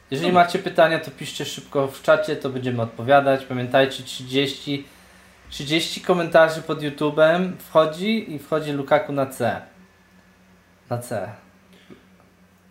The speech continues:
Speaker 1: W pierwszym meczu przeciwko Arsenalowi. Może nie zagrać. Pamiętajcie.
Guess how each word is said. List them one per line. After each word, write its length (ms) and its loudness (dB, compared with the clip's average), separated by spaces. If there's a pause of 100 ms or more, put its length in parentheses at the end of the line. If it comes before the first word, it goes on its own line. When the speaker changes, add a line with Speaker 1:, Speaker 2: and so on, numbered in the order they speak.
(300)
Speaker 1:
W 60 -20
pierwszym 320 -6
meczu 240 -6
przeciwko 340 -8
Arsenalowi. 560 -6
Może 220 -4
nie 120 -4
zagrać. 400 4 (480)
Pamiętajcie. 540 0